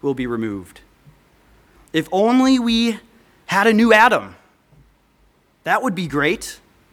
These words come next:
If only we had a new Israel, though, or, or, or a new Exodus, or a new covenant to bring us into a new Eden.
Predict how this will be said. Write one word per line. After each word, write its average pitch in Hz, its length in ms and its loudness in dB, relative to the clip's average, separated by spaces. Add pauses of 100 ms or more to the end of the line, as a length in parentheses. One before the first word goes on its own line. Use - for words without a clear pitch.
(260)
If 160 80 -8
only 254 220 0
we 247 140 -2
had 233 140 2
a 233 60 -4
new 269 240 0
Israel, 160 320 -2
though, 95 320 -6 (840)
or, 185 240 -2 (100)
or, 202 180 -2
or 208 280 2
a 208 40 2
new 277 300 4
Exodus, - 760 -6 (560)
or 202 180 4
a 226 60 2
new 320 260 2
covenant 131 680 -6 (880)
to 160 100 -8
bring 185 240 -2
us 170 180 -6
into 160 360 -4
a 139 40 -2
new 185 220 -4
Eden. 98 380 -8